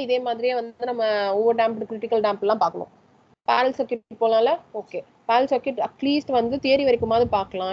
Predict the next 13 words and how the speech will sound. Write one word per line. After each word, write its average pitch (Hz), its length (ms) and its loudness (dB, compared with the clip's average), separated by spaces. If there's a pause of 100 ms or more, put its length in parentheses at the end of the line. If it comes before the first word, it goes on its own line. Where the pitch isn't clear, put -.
இன்னைக்கு. 190 320 -4 (1120)
ஒரு 190 420 0
டென் 214 320 0
minutes 220 380 -2
இருக்கா? 196 300 -2 (120)
Ten 202 160 2
minutes 233 240 2
அட்லீஸ்ட் 247 320 -2
theory 269 280 4
வரைக்குமாவது 233 460 2
பார்க்கலாம். 240 400 0 (360)
நாளைக்கு 247 320 2
வந்து 269 120 -2